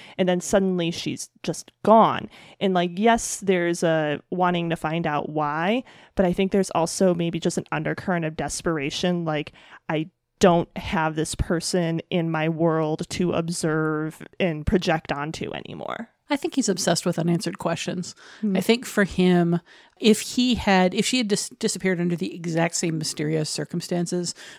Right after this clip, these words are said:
Speaker 2: but he had never gotten closer to her than the voyeurism, I don't think he would have pursued it. I think there's an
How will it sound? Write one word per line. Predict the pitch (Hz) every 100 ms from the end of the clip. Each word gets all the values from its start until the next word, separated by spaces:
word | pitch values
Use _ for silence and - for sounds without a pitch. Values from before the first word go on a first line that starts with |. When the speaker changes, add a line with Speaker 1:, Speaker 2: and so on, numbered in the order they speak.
| _
Speaker 2:
but | 170
he | 170
had | 165
never | 175 165 180
gotten | 170 156 185
closer | 160 - 151 - 165
to | - 160
her | 180 170 165 -
than | 170 160 156 156 156 - - _
the | 180
voyeurism, | 156 147 156 180 190 214 214 - -
I | -
don't | 180 196
think | - 185
he | 180
would | 165
have | -
pursued | 185 - 185 110
it. | - -
I |
think | 175 208
there's | 208 202
an | 170 170